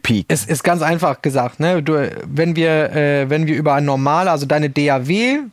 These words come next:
Speaker 2: unten rechts im Master Channel oder
Speaker 1: Ja.
Speaker 2: Master Mix Bus, wie auch immer, der Wert, der dort angezeigt wird, ist ein sogenannter Sample Peak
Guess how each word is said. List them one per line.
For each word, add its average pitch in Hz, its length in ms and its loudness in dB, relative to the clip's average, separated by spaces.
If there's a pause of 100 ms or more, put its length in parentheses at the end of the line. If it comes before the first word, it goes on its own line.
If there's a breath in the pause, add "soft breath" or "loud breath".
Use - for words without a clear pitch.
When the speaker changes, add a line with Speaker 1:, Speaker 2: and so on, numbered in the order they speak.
(120)
Speaker 2:
unten 180 280 0
rechts 180 380 -2
im 156 160 0
Master 190 360 0
Channel 196 440 0
oder 147 160 2
Speaker 1:
Ja. 110 60 2
Speaker 2:
Master 160 500 0
Mix 170 320 -6
Bus, 170 280 -4
wie 147 60 0
auch 156 100 2
immer, 180 220 0 (460 loud breath)
der 160 180 2
Wert, 180 260 0
der 175 120 2
dort 170 260 0
angezeigt 180 720 -2
wird, 165 160 -2
ist 165 120 -4
ein 156 140 -2
sogenannter 151 400 0
Sample 160 480 -2
Peak - 440 -8